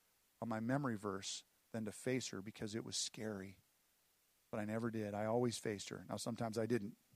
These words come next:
pass, but. So Sylvester Stallone faced some fears.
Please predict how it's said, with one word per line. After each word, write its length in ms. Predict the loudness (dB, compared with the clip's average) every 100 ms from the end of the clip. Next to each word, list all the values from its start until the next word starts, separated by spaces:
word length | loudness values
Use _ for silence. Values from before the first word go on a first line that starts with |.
| -4
pass, 500 | 0 0 0 -2 -2
but. 200 | -2 -2 -4 _ _ _ _ _ _ _ _ _ _ _ _ _ _ _ _ _ _ _ _ _ _ _ _ _ _ _ _ _ _ _ _ _ -16 -16 -18 _ _ _ _ _ _ _ _
So 160 | 2 6
Sylvester 480 | 8 12 10 10 2
Stallone 480 | 2 6 8 8
faced 280 | 6 4 4
some 120 | 0
fears. 540 | -2 0 2 2 -4